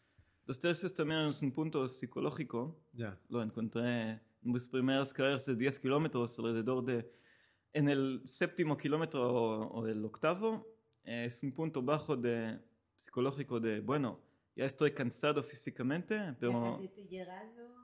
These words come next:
Speaker 1: pero no, pero aún me queda más para llegar.
Speaker 3: Claro.
Speaker 1: Después recibo el, el segundo viento, second wind, como, ya veo la meta en el o-, en el noveno, en el último kilómetro, pero, y también creo que en la media es algo, o,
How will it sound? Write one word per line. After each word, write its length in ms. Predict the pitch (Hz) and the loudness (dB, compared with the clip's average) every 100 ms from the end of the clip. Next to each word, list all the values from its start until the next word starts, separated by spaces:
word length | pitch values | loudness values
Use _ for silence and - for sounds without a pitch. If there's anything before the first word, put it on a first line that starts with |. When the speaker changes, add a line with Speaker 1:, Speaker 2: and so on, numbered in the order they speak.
| - - | -8 2
Speaker 1:
pero 200 | 139 131 | 4 6
no, 400 | 143 202 117 - | 6 6 4 0
pero 380 | 131 127 123 - | 2 2 0 -2
aún 360 | 123 135 160 151 | 0 2 4 4
me 140 | 139 | 2
queda 260 | 131 156 131 | 2 2 4
más 380 | 123 165 131 - | 4 4 2 0
para 160 | 113 113 | 0 2
llegar. 280 | 120 107 76 | 2 2 -2
Speaker 3:
Claro. 40 | - | -2
Speaker 1:
Después 640 | 120 - 196 196 - - _ _ _ - - | 0 2 2 4 2 -2 _ _ _ -16 -6
recibo 400 | 117 - 135 123 | -2 -2 2 2
el, 260 | 113 - - | 0 -4 -12
el 140 | 98 - | -10 -2
segundo 440 | - 113 123 110 | -2 2 2 2
viento, 320 | 92 151 170 | 0 -2 0
second 380 | 120 139 131 110 | -2 -2 -2 0
wind, 320 | 120 170 131 | 0 0 0
como, 300 | - 120 113 - - _ _ _ - | -2 -2 -2 -6 -20 _ _ _ -6
ya 200 | 139 139 | -4 -2
veo 200 | 147 156 | -2 0
la 100 | 139 | 0
meta 440 | 135 151 156 117 113 | 0 -2 -2 -6 -4
en 120 | 113 | -2
el 140 | 107 | 0
o-, 160 | 107 101 | -2 -2
en 500 | 107 107 104 107 - | 0 0 0 -4 -6
el 140 | 110 107 | -4 -2
noveno, 600 | 107 131 151 147 110 107 | -2 2 2 2 2 0
en 120 | 101 | -2
el 80 | 104 | -2
último 340 | 113 110 107 107 | -2 -4 -6 -4
kilómetro, 520 | 107 120 117 - - | -2 -2 -4 -10 -12
pero, 380 | 90 92 90 - - - - - _ | -10 -8 -10 -14 -16 -16 -16 -20 _
y 60 | - | -2
también 280 | 151 160 175 | 0 2 0
creo 220 | 185 180 | 2 4
que 100 | 185 | 2
en 100 | 156 | 0
la 60 | 139 | 2
media 420 | 156 160 156 143 | 2 2 2 2
es 160 | 127 - | 2 0
algo, 260 | 143 139 135 | 0 0 0
o, 200 | 123 | 0